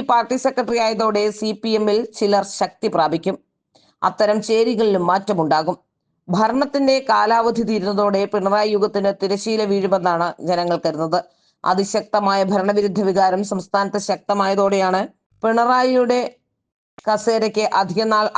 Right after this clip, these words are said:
ആയുസ് ഉണ്ടാവില്ല എന്ന് വ്യക്തമാകുന്നത്. ഒരു വർഷം മാത്രമാണ് സർക്കാരിന് മുന്നിൽ ഇനിയുള്ളത്. അതിൽ തന്നെ നാലു മാസത്തോളം പെരുമാറ്റച്ചട്ടമായിരിക്കും. നിലമ്പൂർ ഉപതെരഞ്ഞെടുപ്പ്, തദ്ദേശ തെരഞ്ഞെടുപ്പ്, നിയമസഭാ തെരഞ്ഞെടുപ്പ് എന്നീ മൂന്ന് തെരഞ്ഞെടുപ്പുകൾ ഒരു വർഷത്തിനിടയിൽ പാർട്ടിക്ക് നേരിടണം.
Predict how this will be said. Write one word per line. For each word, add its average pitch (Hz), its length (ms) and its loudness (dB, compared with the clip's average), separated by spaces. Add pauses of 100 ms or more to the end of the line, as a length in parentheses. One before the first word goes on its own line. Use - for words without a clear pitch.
(100)
ആയുസ് 214 340 0
ഉണ്ടാവില്ല 202 440 2 (380)
എന്ന് 175 200 -2 (380)
വ്യക്തമാകുന്നത്. 160 680 0 (180)
ഒരു 180 160 0
വർഷം 190 320 -2
മാത്രമാണ് 185 460 0
സർക്കാരിന് 180 420 0
മുന്നിൽ 175 280 -2
ഇനിയുള്ളത്. 156 420 -2 (500)
അതിൽ 180 200 0
തന്നെ 185 240 0
നാലു 180 300 0
മാസത്തോളം 180 440 0
പെരുമാറ്റച്ചട്ടമായിരിക്കും. 165 1120 -2 (480)
നിലമ്പൂർ 196 380 2
ഉപതെരഞ്ഞെടുപ്പ്, 202 580 2
തദ്ദേശ 202 380 -2
തെരഞ്ഞെടുപ്പ്, 196 460 0
നിയമസഭാ 196 520 0
തെരഞ്ഞെടുപ്പ് 196 440 0
എന്നീ 196 220 0
മൂന്ന് 214 280 0
തെരഞ്ഞെടുപ്പുകൾ 202 500 0
ഒരു 202 160 2
വർഷത്തിനിടയിൽ 190 680 0
പാർട്ടിക്ക് 180 420 0
നേരിടണം. 165 480 0